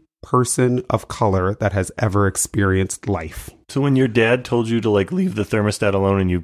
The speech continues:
Speaker 2: messed with it anyway because you were hot,
Speaker 1: Mm-hmm.
Speaker 2: you think that was just you taking it because he told you to? 'Cause you didn't listen.
Speaker 1: I didn't listen,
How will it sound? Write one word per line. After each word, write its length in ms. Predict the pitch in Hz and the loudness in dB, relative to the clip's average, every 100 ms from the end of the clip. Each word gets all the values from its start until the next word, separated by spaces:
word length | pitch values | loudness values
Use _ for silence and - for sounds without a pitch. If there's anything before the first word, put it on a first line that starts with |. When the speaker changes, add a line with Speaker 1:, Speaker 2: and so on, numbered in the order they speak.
| - - | -6 -2
Speaker 2:
messed 320 | 98 92 113 | -2 0 0
with 100 | 98 | 0
it 80 | 98 | 2
anyway 300 | 92 95 95 | 2 2 0
because 340 | 95 98 87 | -2 -2 0
you 100 | 95 | -2
were 380 | 90 87 85 85 _ - | -2 -2 -4 -8 _ -8
hot, 320 | - 95 113 _ _ - | -2 -2 -2 _ _ 0
Speaker 1:
Mm-hmm. 420 | 135 131 151 202 _ _ _ | 4 4 2 0 _ _ _
Speaker 2:
you 100 | 113 | -2
think 140 | 110 113 | 0 2
that 120 | 113 | 2
was 100 | 110 | 0
just 220 | 101 98 | -2 -4
you 80 | 107 | -4
taking 360 | - 98 117 98 | -2 -2 0 -2
it 100 | 101 | -4
because 240 | 98 90 | -8 -8
he 40 | |
told 220 | 90 98 104 | -6 -6 -4
you 80 | |
to? 240 | 120 175 214 _ _ _ _ _ _ _ _ _ _ | -4 -4 -6 _ _ _ _ _ _ _ _ _ _
'Cause 120 | 113 | -4
you 60 | 117 | -2
didn't 180 | 135 123 | 0 0
listen. 380 | 180 - 110 - _ _ | -2 -4 -8 -10 _ _
Speaker 1:
I 100 | 127 | -2
didn't 340 | 113 139 190 123 | 2 2 2 2
listen, 580 | 95 92 - - - | 0 -6 -6 -8 -10